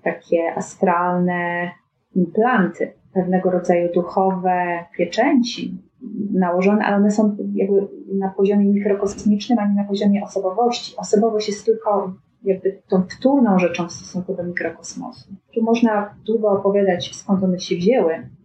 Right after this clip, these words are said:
natomiast wywodzą się jeszcze z czasów Atlantydy. One w pewnym sensie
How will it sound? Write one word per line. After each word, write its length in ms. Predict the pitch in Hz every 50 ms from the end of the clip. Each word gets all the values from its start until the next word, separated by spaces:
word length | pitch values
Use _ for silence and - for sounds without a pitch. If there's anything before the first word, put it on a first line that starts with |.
| _ _ _ - - - - _ -
natomiast 580 | 196 175 165 - 180 175 175 180 - - _ _ _ - 190
wywodzą 440 | 196 190 185 196 196 196 190 190 185
się 160 | - - 180
jeszcze 500 | 170 165 - 170 175 180 - - - 180
z 120 | - -
czasów 340 | - 190 185 - 175 180 -
Atlantydy. 640 | 165 - - 170 180 190 - 359 262 160 151 151 - - - - _ -
One 340 | 196 - 285 359 - -
w 40 | -
pewnym 280 | - 339 339 339 302 277
sensie 420 | 277 - 302 302 294 - - 285